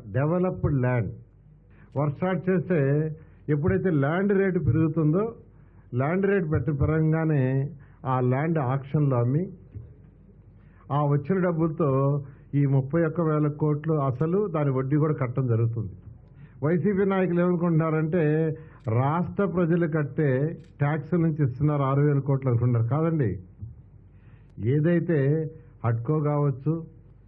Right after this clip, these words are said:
అంటే వరల్డ్ బ్యాంక్ కావచ్చు, ఏడీబీ కావచ్చు, వాళ్ళు ఇచ్చే యొక్క లోన్లో నుంచి ఒక ఆరు వేల కోట్లు యాక్చువల్ సీఆర్డీకి ఇస్తారు. సీఆర్డీ ఖర్చు పెడుతుంది.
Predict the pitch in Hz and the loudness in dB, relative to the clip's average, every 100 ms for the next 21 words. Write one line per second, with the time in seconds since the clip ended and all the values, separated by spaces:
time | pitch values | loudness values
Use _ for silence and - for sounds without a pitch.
0 | - - 131 139 117 135 147 147 143 139 | -20 -8 -2 0 2 2 2 2 0 2
1 | 139 139 139 147 156 151 - - - 117 | 0 0 -2 -2 -2 -6 -16 -20 -4 0
2 | 139 156 139 139 139 135 156 156 147 - | 2 2 2 2 0 0 0 -2 -6 -18
3 | - - 120 135 127 123 - 208 208 202 | -18 -4 0 2 0 -2 -2 0 2 2
4 | 196 156 160 170 170 165 180 185 240 160 | 0 0 2 2 2 2 0 0 -2 0
5 | 147 143 147 143 143 165 165 139 117 151 | 0 2 2 2 0 -2 -2 -4 -2 -2
6 | 147 117 131 139 131 120 117 117 117 147 | -2 0 0 0 2 2 2 0 2 0
7 | 202 190 180 196 233 190 - 208 180 120 | 0 0 -2 -2 -4 -4 -4 -8 -4 -4